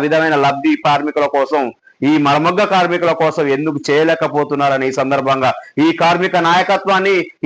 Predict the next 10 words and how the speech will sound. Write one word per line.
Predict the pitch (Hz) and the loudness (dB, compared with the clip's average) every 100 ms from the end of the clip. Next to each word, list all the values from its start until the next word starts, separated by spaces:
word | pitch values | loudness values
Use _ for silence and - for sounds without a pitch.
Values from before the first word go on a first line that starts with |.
| 185 | 2
ఈ | 185 | 2
పవర్లు | 180 190 190 190 175 | 2 2 2 2 2
యాజమాన్య | 185 190 190 185 180 | 4 4 2 2 2
నాయకత్వాన్ని, | 175 180 185 175 180 175 180 151 - - 147 | 2 2 0 2 0 2 0 -2 -6 -2 2
ఈ | 170 165 | 2 2
కుల | 175 | 0
సంఘాన్ని | 175 180 180 175 170 160 156 | 2 2 2 2 0 -2 0
సందర్భంగా | 151 160 156 156 156 | 0 0 0 0 2
నేను | 143 135 131 | 0 -2 -2
ప్రశ్నిస్తున్నానండి. | 135 127 139 131 131 120 110 101 | -4 -2 -4 -4 -4 -4 -2 -4